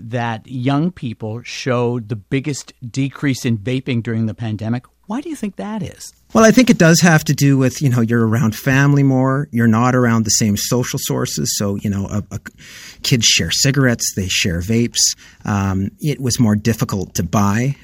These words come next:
Speaker 2: uh, vapes in many cases. Uh, and so I think it's a combination of just not having the same sort of incentives, the same cues. Um, but I will say that the most recent data suggests that we have seen a bit of a rebound effect in twenty twenty-one. So that's concerning.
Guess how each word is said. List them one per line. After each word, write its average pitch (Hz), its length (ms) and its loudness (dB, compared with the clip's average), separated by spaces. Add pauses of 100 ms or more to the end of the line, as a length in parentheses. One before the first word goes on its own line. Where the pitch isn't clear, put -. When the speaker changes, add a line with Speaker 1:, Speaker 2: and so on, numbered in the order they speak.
(100)
Speaker 2:
uh, 110 200 2
vapes 117 380 0
in 107 120 4
many 107 200 2
cases. - 560 -2 (360)
Uh, 107 340 0
and 127 180 2
so 151 200 6
I 151 160 4
think 196 280 4
it's 180 160 4
a 151 60 0
combination 147 800 4
of 110 260 2
just 120 400 -2
not 123 360 2
having 117 460 2
the 104 60 4
same 113 500 2 (280)
sort 120 160 -4
of 95 80 -4
incentives, 147 840 4
the - 60 -4
same 104 300 4
cues. 131 640 0 (320)
Um, 113 480 0
but 139 220 2
I 135 140 4
will 147 260 2
say 98 360 0
that 113 200 -4
the 117 80 2
most 123 340 2
recent 131 360 0
data 98 260 -2
suggests 113 520 -2
that 73 120 -4
we 113 120 -2
have 135 420 0
seen 123 260 2
a 110 80 2
bit 110 220 0
of 107 100 -2
a 104 80 2
rebound 107 560 2
effect 98 400 -6
in 98 140 -2
twenty 101 260 -2
twenty-one. 95 560 -2
So 113 140 0
that's 131 260 0
concerning. 107 680 2